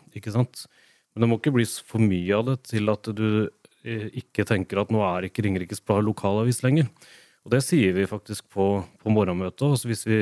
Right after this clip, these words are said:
ser at en sak ble lest, altså hvis den best leste saken vår var en, fra en annen avis,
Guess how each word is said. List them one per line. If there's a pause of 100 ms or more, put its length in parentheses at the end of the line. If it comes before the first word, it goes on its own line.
ser
at
en
sak
ble
lest, (680)
altså
hvis
den
best
leste
saken
vår
var
en,
fra
en
annen
avis,